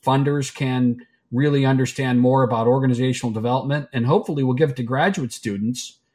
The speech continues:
in all those schools of social work and education and public policy to say,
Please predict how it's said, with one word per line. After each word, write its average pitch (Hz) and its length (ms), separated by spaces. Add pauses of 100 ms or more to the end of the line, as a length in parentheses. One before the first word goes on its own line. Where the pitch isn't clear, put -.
(240)
in 120 180
all 139 200
those 139 320
schools 151 400
of 123 80
social 151 440
work 143 340
and 131 80
education 135 580
and 117 120
public 131 340
policy 147 560
to 117 80
say, 120 420